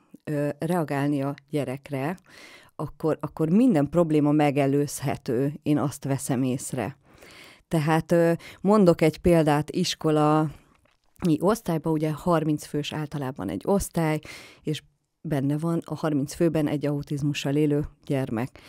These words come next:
És hozzánk fordultak, hogy, ö, hogy a szünetben egyszerűen szétesik a gyerek. Miért? Mert az nagyon hirtelen történik a szünet,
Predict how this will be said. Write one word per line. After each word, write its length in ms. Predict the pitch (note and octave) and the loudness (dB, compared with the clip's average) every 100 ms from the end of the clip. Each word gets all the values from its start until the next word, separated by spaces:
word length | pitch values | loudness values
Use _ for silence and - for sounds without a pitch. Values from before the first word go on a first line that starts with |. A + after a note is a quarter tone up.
| - - - - | -20 -20 -16 -10
És 160 | D3+ | -4
hozzánk 420 | G#3+ G3 D3+ D3+ | 0 0 0 -2
fordultak, 720 | - F#3 D3+ D3 D#3 E3 D#3+ - | 0 0 2 0 0 0 -4 0
hogy, 280 | D#3+ D3+ | 0 2
ö, 200 | D#3 D3 D3+ C3+ - _ _ _ _ _ _ _ _ _ _ _ - | 4 4 2 -4 -20 _ _ _ _ _ _ _ _ _ _ _ -20
hogy 200 | - D#3 D#3+ - - | -8 -6 -6 -10 -14
a 160 | E3+ - | -8 -2
szünetben 640 | - G3+ D3+ D3 E3 E3 | 4 4 4 2 -2 -2
egyszerűen 680 | D#3 D3 - D#3+ D#3 D3+ D3 | -2 -6 -4 -4 -2 -2 -4
szétesik 640 | - - C#3+ C#3+ - D3 D3 | -6 -4 -2 -2 -6 -6 -4
a 40 | |
gyerek. 400 | C#3+ C3+ B2+ - | -4 -4 -6 0
Miért? 420 | F3 F#3 F3+ - - - - | 2 4 2 -2 -12 -16 -4
Mert 220 | E3 - | -2 -2
az 160 | D#3+ - | -4 0
nagyon 360 | F3 F#3 E3+ | 4 6 6
hirtelen 540 | D#3+ F3 E3 F3 F#3 G#3 | 4 2 2 0 2 0
történik 520 | B3 B3 A3+ G3 - | -2 -2 0 0 0
a 60 | E3+ | -2
szünet, 380 | - E3 D3+ | 2 2 0